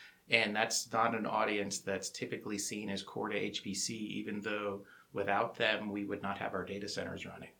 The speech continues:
Then we've mentioned some of the Birds of a Feather sessions already. Um, we have all of those kinds of activities going. Beyond that, um, we will have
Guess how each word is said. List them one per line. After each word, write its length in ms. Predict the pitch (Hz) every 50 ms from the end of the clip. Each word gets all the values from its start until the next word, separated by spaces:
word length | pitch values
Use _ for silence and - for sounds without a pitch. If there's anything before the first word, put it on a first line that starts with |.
| - - - -
Then 320 | 117 110 113 113 113 - - - -
we've 180 | 123 110 104
mentioned 400 | 120 120 113 110 - - 104 104
some 200 | - - 107 104
of 80 | 107 98
the 100 | 101 98
Birds 260 | - 110 107 104 104
of 80 | 98 95
a 60 | 98
Feather 300 | - 113 113 - 110 113
sessions 480 | 110 - 113 104 - - 107 104 101 -
already. 560 | 101 104 107 104 101 104 104 101 98 98 - - - - - _ _ _ _ _ -
Um, 320 | 113 107 104 101 101 98
we 80 | - -
have 140 | - 160 143
all 160 | 139 147 151
of 80 | 147 127
those 180 | 123 123 120
kinds 220 | - 127 120 113 110
of 80 | 101
activities 520 | 107 101 - - 117 110 98 104 101 98 -
going. 420 | - 98 95 92 92 90 92 101 - - _ _ - - - - _ _ _
Beyond 440 | 123 113 113 117 117 127 139 151 147
that, 460 | 139 123 117 113 117 113 113 - - -
um, 240 | 120 107 104 101 101
we 100 | 107 107
will 200 | 101 117 117 113
have 420 | 113 117 113 113 110 107 107 101